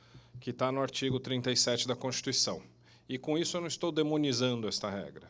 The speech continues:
eu só estou falando que ela traz algumas consequências para aquelas práticas. Pelo contrário, a regra vem da reforma burocrática do Estado tentando exatamente garantir isonomia, legalidade.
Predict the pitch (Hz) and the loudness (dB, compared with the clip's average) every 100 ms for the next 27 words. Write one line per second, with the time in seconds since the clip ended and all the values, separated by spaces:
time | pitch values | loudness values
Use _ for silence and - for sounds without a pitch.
0 | - 92 - 117 - 123 131 127 131 139 | -18 -12 -8 -8 -8 -6 -6 -6 -8 -8
1 | 160 135 139 139 131 135 143 139 139 - | -4 -2 -2 0 0 0 -4 -4 -6 -4
2 | 135 135 - 127 131 131 127 139 135 135 | -2 -2 0 0 0 -2 -2 -2 -2 -4
3 | 131 - - 85 - - - - - - | -2 -2 -2 -6 -8 -16 -12 -10 -10 -12
4 | - - - - _ 123 135 185 185 143 | -20 -20 -20 -20 _ -6 0 0 4 4
5 | 117 107 104 123 131 143 147 135 107 117 | 4 2 0 2 2 4 4 2 -2 -4
6 | 127 143 160 151 110 95 95 104 101 90 | -2 -4 -6 -8 -12 -16 -10 -8 -8 -8
7 | 90 - - _ - - 117 120 123 117 | -12 -16 -20 _ -20 -6 -6 -2 -4 -2
8 | 120 113 123 120 123 120 - 147 151 170 | -2 -2 -2 -2 -4 -4 2 2 4 -2
9 | 135 151 160 170 180 196 190 120 123 127 | 2 0 2 2 0 -4 -6 -4 0 0
10 | 127 131 143 156 143 - 160 135 139 123 | 0 -2 -2 -2 -2 -2 -2 0 0 0
11 | 113 127 139 135 113 104 98 104 110 101 | 0 0 2 4 2 0 -4 -2 -4 -2
12 | 107 123 131 120 117 | 0 2 2 0 -8